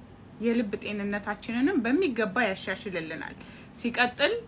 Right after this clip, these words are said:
ለምግብ መፈጨት ትልቅ አስተዋጽኦ ስላለው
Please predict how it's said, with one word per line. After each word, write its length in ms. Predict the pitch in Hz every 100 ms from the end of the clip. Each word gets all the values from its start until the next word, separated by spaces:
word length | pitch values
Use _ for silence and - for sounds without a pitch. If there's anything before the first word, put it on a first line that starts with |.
| - - -
ለምግብ 520 | 220 262 254 202 214
መፈጨት 600 | 208 208 233 190 180 170 - - - - - - - -
ትልቅ 300 | - 311 285
አስተዋጽኦ 520 | 202 202 - 196 190 202
ስላለው 480 | - 202 208 269